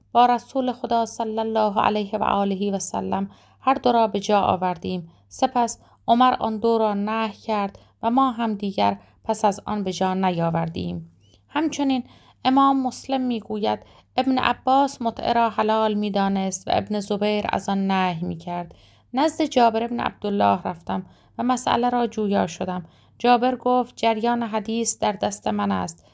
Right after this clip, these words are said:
ما در عهد رسول خدا صلی الله علیه و آله و سلم متعه می‌کردیم، اما چون وقت خلافت عمر فرا رسید، عمر گفت: خداوند آنچه را خواست بر رسولش حلال کرد و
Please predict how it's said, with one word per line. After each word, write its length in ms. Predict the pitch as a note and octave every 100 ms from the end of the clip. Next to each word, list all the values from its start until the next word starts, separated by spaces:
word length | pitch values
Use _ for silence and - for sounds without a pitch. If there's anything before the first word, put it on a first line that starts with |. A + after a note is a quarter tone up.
| _
ما 160 | G#3+ A3+
در 200 | A3 A3 -
عهد 220 | G#3+ A3
رسول 480 | A3+ A3+ - A#3 A3+
خدا 360 | A3 A3 A#3 A3+
صلی 320 | - A#3 A3+
الله 400 | A3+ A3+ A3+ A3
علیه 360 | - A3+ G#3+
و 60 | A3
آله 500 | - G#3+ A3 G#3+ A3+
و 60 | A3
سلم 500 | - A3+ A3 B3 B3+ - _ _
متعه 300 | A#3+ B3 -
می‌کردیم، 720 | B3+ A3 G3+ G3 F#3+ G3 F#3+ - _ - -
اما 280 | B3 B3+ B3
چون 260 | - B3
وقت 260 | A#3+ B3 A#3+
خلافت 540 | - B3 A#3+ A#3+ B3
عمر 320 | - A#3 A#3+
فرا 320 | A#3 A#3+ A#3 A#3
رسید، 500 | A3+ - C4+ C4+ C4+ _ _
عمر 260 | G#3+ A3 A3
گفت: 400 | A3 A3+ A3 - _ _ _ _ _ _
خداوند 880 | _ - A#3 A#3+ A#3 B3 C4 C4+ C4+ -
آنچه 360 | B3+ C4 -
را 180 | A#3 A3
خواست 540 | G#3 - A3 A3+ A3 - A3+
بر 120 | A#3
رسولش 680 | A3+ A#3 - C#4 C4+ C4+ -
حلال 480 | - G#3+ G#3 F#3+ E3
کرد 460 | E3 - E3+ E3 - _ _
و 40 | -